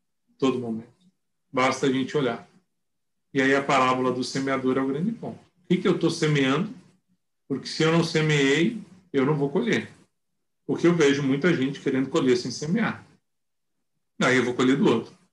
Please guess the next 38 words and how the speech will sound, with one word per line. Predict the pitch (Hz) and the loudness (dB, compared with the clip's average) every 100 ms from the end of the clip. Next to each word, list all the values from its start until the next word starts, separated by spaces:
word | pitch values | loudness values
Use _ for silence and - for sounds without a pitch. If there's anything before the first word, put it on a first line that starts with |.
| _ _ _ _ - | _ _ _ _ -2
E | 151 | 0
isso | 156 - 165 | 0 -2 0
tem | 170 | 4
um | 170 | 4
livro | 147 165 151 | 6 4 2
fantástico, | - 226 214 139 156 151 131 | -2 -2 0 0 0 -2 -6
uma | 120 | -6
dica | 123 - 131 | -6 -6 -4
muito | 156 165 | -4 -6
boa, | 143 165 | -4 -2
Reinaldo, | 127 123 120 | -2 -6 -10
que | - | -6
é | 143 | -4
um | 143 | 0
livro | 139 127 | -2 0
de | 135 | -2
organização, | 160 147 120 117 - 160 170 - _ _ - | -2 -2 -4 -6 -4 -4 -4 -8 _ _ -4
que | |
é | 165 | -2
chamado | - 151 147 151 | -2 0 0 -2
Dar | 139 135 135 | 0 0 0
e | |
Receber. | 127 131 - 123 113 - _ _ _ _ _ _ _ _ _ _ _ - | -2 -4 -8 -10 -14 -18 _ _ _ _ _ _ _ _ _ _ _ -6
Qual | 135 | -2
é | 185 | 0
a | 226 | -2
qualidade | - 175 165 135 127 175 202 208 | 0 2 2 2 0 2 2 0
do | 151 | -2
meu | 151 139 123 | 0 0 0
dar | 123 139 143 | 0 0 -2
no | 120 | -6
meu | 120 120 | -8 -8
trabalho | 127 113 117 123 196 247 - _ _ _ | -6 -6 -4 -2 -4 -6 -12 _ _ _
para | 165 160 | -4 0
querer | 160 165 | 2 2
cobrar | 165 147 139 | 0 -2 0
alguma | 139 139 | -2 -4
coisa? | 127 123 107 | -6 -6 -8